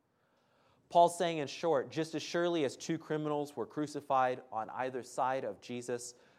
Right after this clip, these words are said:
so too our old selves were crucified beside Jesus. We are nothing but the dying criminal who says to Jesus, "Remember me this day."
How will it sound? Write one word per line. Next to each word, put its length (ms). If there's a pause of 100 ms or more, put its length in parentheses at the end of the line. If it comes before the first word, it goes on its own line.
(160)
so 320
too 460
our 360
old 300
selves 720 (500)
were 120
crucified 840 (480)
beside 440
Jesus. 400
We 140
are 100
nothing 500 (800)
but 120
the 80
dying 400
criminal 460
who 100
says 440
to 100
Jesus, 480
"Remember 460
me 360 (540)
this 220
day." 320